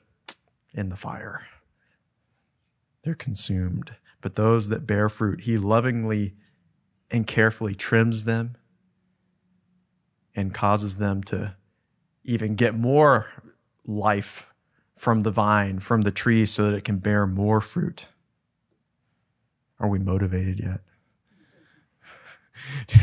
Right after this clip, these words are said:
<laughs> Are we, <laughs> you know, you know, walking before God in fear and trembling that we can please him?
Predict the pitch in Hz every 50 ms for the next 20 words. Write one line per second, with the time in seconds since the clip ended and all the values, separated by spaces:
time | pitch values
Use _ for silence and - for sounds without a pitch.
0 | 160 - 123 - - - - - - 156 139 117 110 95 - 107 104 107 107 107
1 | 117 - - - - - - - 151 143 - - 131 135 127 120 117 - 131 123
2 | - 156 - 117 117 - - - - - - - 127 107 - - _ - 131 117
3 | 110 113 110 107 - - - 113 120 127 135 135 - 131 123 120 - - 131 127
4 | 123 113 120 117 120 120 117 117 110 107 - 131 127 127 120 117 113 - 123 123
5 | 120 120 117 113 107 107 110 - 117 113 110 - 107 95 95 95 92 - _ _
6 | _ _ _ _ _ _ _ _ _ _ _ _ _ _ _ _ _ _ _ _
7 | _ _ _ _ _ _ _ _ - - 120 120 120 117 - - 117 113 113 113
8 | 117